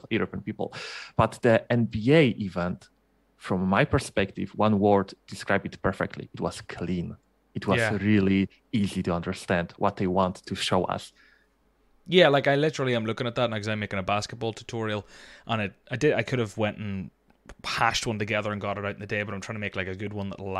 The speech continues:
Speaker 2: last. So it's gonna take me a few days to get the editing done and everything,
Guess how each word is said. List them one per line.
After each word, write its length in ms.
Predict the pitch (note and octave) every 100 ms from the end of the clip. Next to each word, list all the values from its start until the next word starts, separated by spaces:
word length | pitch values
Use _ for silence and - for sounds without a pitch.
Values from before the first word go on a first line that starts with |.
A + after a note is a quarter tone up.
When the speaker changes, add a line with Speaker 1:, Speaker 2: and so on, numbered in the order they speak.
| G2
Speaker 2:
last. 340 | G#2+ - - - - - - -
So 120 | -
it's 100 | G#2
gonna 240 | A#2 G#2 A2
take 120 | G2+
me 100 | A2+
a 40 | G#2+
few 80 | A2+
days 300 | A2 G#2+ G2+
to 80 | -
get 120 | G2
the 140 | G2+ G2
editing 300 | G#2 G#2 G#2+
done 200 | G#2+ G#2+
and 100 | G#2 G#2
everything, 440 | G#2+ - G#2+ G2